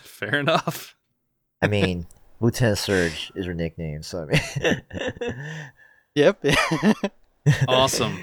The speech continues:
Speaker 1: Okay, so what is our question for this n-, upcoming week?
Speaker 3: It is a special question. We're trying something a little different. We're gonna be asking you guys, what makes you stick with gaming?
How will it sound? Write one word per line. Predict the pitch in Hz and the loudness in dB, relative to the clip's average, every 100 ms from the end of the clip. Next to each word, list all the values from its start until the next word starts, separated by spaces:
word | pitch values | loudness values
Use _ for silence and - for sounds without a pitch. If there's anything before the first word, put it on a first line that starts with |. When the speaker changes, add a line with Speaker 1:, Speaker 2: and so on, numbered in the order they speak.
| - | -8
Speaker 1:
Okay, | 127 123 123 120 131 135 | -4 0 2 4 0 -4
so | 127 123 | 0 2
what | 120 120 127 123 | 2 4 4 4
is | 123 123 117 113 | 0 0 0 -4
our | - 113 113 113 | 0 4 4 2
question | - 110 - 113 110 | 0 -2 -2 -6 -6
for | - 113 113 | -4 -4 -2
this | 113 120 - | -4 -4 -6
n-, | 104 | -6
upcoming | - - - 117 92 87 | -4 -4 -2 -2 0 -4
week? | 92 - - - _ _ _ _ _ _ - | -6 -8 -14 -20 _ _ _ _ _ _ 4
Speaker 3:
It | 233 254 | 6 8
is | 285 277 294 | 4 4 2
a | 254 | 2
special | - - 214 - 220 | 0 6 6 6 0
question. | - - 151 - 160 185 180 | 2 2 2 0 -4 -4 -4
We're | 170 160 - | -8 -8 0
trying | 196 196 | 0 2
something | - 190 185 196 | 0 0 2 4
a | 165 | 6
little | 185 180 | 6 6
different. | 156 147 - 139 147 - _ | 6 2 2 -4 -4 -10 _
We're | 180 175 | 0 4
gonna | 220 220 | 6 4
be | 214 | 4
asking | 180 196 - 160 | 4 2 0 -4
you | 143 | -2
guys, | 131 135 185 - _ - - _ _ - | -2 -2 -4 -10 _ -20 -20 _ _ -2
what | 170 247 277 | 8 8 8
makes | 254 254 - 220 | 4 2 0 2
you | 208 156 180 _ 220 - | 4 4 0 _ -10 -6
stick | - - 285 - - - - | -4 2 2 2 -8 -6 0
with | 185 | 4
gaming? | 247 277 143 | 4 4 2